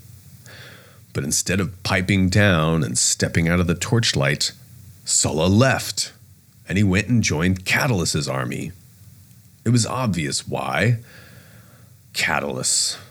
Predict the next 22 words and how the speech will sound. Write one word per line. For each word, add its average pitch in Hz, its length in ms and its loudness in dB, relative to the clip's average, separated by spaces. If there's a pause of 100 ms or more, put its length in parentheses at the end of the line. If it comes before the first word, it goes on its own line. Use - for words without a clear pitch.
(280)
Ah, 95 520 2
Catulus. 65 840 -4 (840)
If 120 140 0
Sulla 170 360 2
made 123 260 4
Marius 98 560 2
look 90 220 0
worse, 87 720 0 (340)
well, 76 480 0 (640)
Catulus 156 420 2
was 113 160 6
the 95 80 2
sort 101 240 2
of 80 100 0
man 90 340 4
who 92 120 2
actually 92 440 0
needed 92 440 4
someone 87 380 4
like 80 240 2
Sulla 82 440 0
around 78 540 0